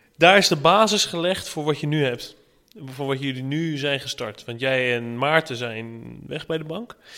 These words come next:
Eh, en jullie hebben gedacht, "Joh, wat we hier aan het doen zijn, dat werkt.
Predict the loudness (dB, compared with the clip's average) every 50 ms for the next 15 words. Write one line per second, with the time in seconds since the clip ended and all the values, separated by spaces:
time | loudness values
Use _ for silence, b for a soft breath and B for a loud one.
0 | B B B B B B B -4 -2 -2 -2 -2 -4 -4 -6 -6 -6 -6 -6 -4
1 | -2 0 2 4 4 4 2 0 -4 -6 -8 -18 -20 _ _ _ _ -10 -6 -2
2 | 0 0 0 -2 -4 -12 -14 -14 -8 -4 -4 -4 -2 -2 -2 0 0 2 4 4
3 | 6 6 6 4 4 2 0 0 0 0 0 0 0 -2 -4 -6 -6 -8 -12 B
4 | B B B B B B -2 0 2 2 2 2 2 2 2 0 -2 -6 -8 -12
5 | -20